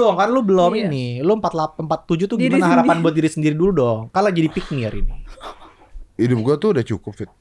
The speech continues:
Speaker 1: Amin, ya. Gue sih percaya sih.
Speaker 3: Jadi gue nggak butuh apa-apa.
Speaker 1: Hmm.
Speaker 3: Gue nggak butuh,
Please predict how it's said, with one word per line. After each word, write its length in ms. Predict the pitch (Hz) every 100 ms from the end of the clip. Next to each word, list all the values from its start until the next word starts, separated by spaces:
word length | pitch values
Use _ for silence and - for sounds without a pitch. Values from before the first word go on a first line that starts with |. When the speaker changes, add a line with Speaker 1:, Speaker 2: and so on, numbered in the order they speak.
| - - - - _ -
Speaker 1:
Amin, 400 | 117 127 127 107
ya. 240 | 107 98
Gue 160 | - 143
sih 140 | 139
percaya 300 | - - 110
sih. 260 | 117 98 - _ -
Speaker 3:
Jadi 240 | 104 120
gue 180 | 127 151
nggak 140 | 120
butuh 220 | 90 87 87
apa-apa. 460 | 78 69 - 76 _ _ _ _ _ _ _ _ _ _ -
Speaker 1:
Hmm. 500 | 113 113 104 104 -
Speaker 3:
Gue 200 | 90 95
nggak 220 | 90 80
butuh, 480 | 82 85 - 87